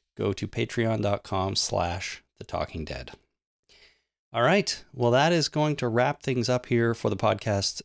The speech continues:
today. We will be back later this week on Thursday with our feedback show. So we wanna hear from you. If you have some thoughts or comments or questions or clarifications, anything like that about this episode of The Walking Dead,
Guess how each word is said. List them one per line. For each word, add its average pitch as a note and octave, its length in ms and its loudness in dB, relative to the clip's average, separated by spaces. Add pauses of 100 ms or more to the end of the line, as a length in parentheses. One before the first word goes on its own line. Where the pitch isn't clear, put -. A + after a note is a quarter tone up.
today. C3 560 2 (520)
We C#3 220 -6
will A2 220 -2
be F#2+ 100 -4
back F2+ 560 -2
later F#2+ 320 -2
this F#2+ 260 -4
week C3 520 -4 (100)
on E2+ 400 -4
Thursday G#2+ 540 2
with G#2 300 0
our D#2 380 -4
feedback E2+ 600 -6
show. B2 420 2
So F2 580 0 (480)
we - 140 -8
wanna G2+ 220 2
hear F3 160 4
from C#3 180 2
you. D#2+ 200 2 (120)
If - 220 -10
you A#2+ 80 2
have A#2 100 2
some G#2+ 140 2
thoughts A2+ 420 2
or - 180 -8
comments A#2+ 440 0
or - 40 -6
questions C#3+ 600 0
or D#2+ 160 -2
clarifications, A#2 1120 2
anything A2+ 280 2
like G#2+ 180 0
that C#3+ 260 0
about G#2 300 2
this A#2 180 0
episode A#2 600 2 (580)
of A#2+ 140 -2
The B2+ 80 4
Walking B2 360 4
Dead, C#3 300 2